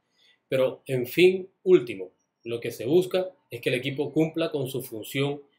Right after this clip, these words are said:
para la cual, eh, fue adquirido, para la cual fue diseñado, para la cual fue fabricado, y en la confiabilidad de equipos es donde nosotros empezamos a actuar para que ese equipo cumpla.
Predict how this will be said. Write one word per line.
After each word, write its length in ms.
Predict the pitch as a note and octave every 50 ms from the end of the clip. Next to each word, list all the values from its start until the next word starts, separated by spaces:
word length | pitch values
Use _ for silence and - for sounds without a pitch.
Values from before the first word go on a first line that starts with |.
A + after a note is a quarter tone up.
| _ _ _
para 140 | - A2 G#2
la 140 | G2+ G2 -
cual, 360 | - A#2 A#2+ B2+ C3 C3+ - -
eh, 160 | A#2 G#2+ G2
fue 200 | - - B2 A#2+
adquirido, 500 | C3 C3 - D3+ D#3 D#3 C#3+ C3+ C3 C3
para 200 | A2 G#2 G2+ G2
la 60 | F#2+
cual 180 | - A2 A2 -
fue 220 | - - B2 A#2+
diseñado, 680 | A#2+ A#2+ A2+ - B2 A#2 B2 D3 D3+ C#3+ B2 A#2 A2+ -
para 160 | G#2+ F#2+ F#2
la 100 | F#2 -
cual 200 | - A2+ A2 A2
fue 300 | - - - D3 D3 C#3
fabricado, 840 | C3+ - D#3 D#3 D3+ D3 C3+ B2+ B2 - D3 C#3 B2 - - - - _ _ _ _ _ _ _ _ _ _
y 100 | _ B2+
en 100 | A#2+ A#2+
la 140 | A#2 A2 G#2+
confiabilidad 800 | - A#2 A#2 A#2 - A#2 G#2+ G#2 G#2+ G#2 G2+ G#2 A2 A#2+ C3+ C#3
de 120 | C#3+ D3 C#3+
equipos 500 | C3+ - D#3+ D#3 - E3+ D#3+ D#3 - -
es 80 | A#2+
donde 240 | B2 C#3 C#3 - A#2+
nosotros 560 | - - - - - D3 D#3 D#3 D#3+ D#3+ D#3+
empezamos 520 | C#3+ C#3+ B2 A#2 - B2+ B2 C3 D3 C3+ B2+
a 40 |
actuar 360 | A2 - _ - C3 C3 C3+ C3+
para 200 | C3 A#2+ G#2+ -
que 80 | -
ese 280 | - - B2+ A#2+ - - _
equipo 320 | G2+ - - - - G2
cumpla. 300 | - A2 F#2+ F2+ _ _